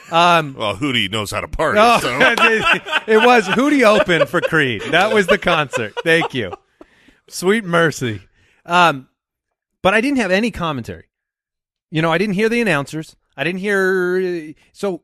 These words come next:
Speaker 1: I had just my assumptions about what took place, which were, one, the refs seemed to have it out for one team.
Speaker 2: <laughs> Yeah.
Speaker 1: Okay?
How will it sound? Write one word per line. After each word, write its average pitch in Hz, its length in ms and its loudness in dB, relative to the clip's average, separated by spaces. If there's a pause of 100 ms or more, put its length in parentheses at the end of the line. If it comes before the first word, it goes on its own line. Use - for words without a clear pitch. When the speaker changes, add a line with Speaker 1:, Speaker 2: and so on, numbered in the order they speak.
Speaker 1:
I 170 80 -2
had 196 220 -2
just 170 260 -6 (300)
my 160 240 -4
assumptions 156 680 -4
about 117 280 -4
what 110 120 -8
took - 180 -14
place, 92 300 -14 (260)
which 147 240 -6
were, 143 380 -2 (720)
one, 170 540 -2 (1040)
the 165 100 -2
refs 220 280 0
seemed 214 240 -2
to 175 40 0
have 170 200 -2
it 151 60 0
out 151 180 0
for 147 100 -2
one 139 300 -2
team. 104 300 -10 (440)
Speaker 2:
<laughs> - 380 -14
Yeah. 240 100 -4 (100)
Speaker 1:
Okay? 160 520 0